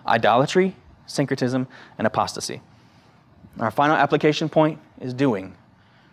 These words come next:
And that doing is to share this message, just like Zephaniah did, as a prophet to the city of, uh, to the nation of Judah.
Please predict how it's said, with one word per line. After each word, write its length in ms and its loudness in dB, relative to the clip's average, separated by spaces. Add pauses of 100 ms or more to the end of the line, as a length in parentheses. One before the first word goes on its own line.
(140)
And 100 -4
that 120 2
doing 240 2
is 120 -4
to 80 -8
share 360 2
this 180 -2
message, 480 -8 (240)
just 200 2
like 140 4
Zephaniah 520 4
did, 260 -4 (260)
as 100 -4
a 60 4
prophet 540 2 (300)
to 120 0
the 140 2
city 340 6
of, 260 -2 (300)
uh, 140 0
to 120 -2
the 80 2
nation 420 0
of 160 -4
Judah. 360 -4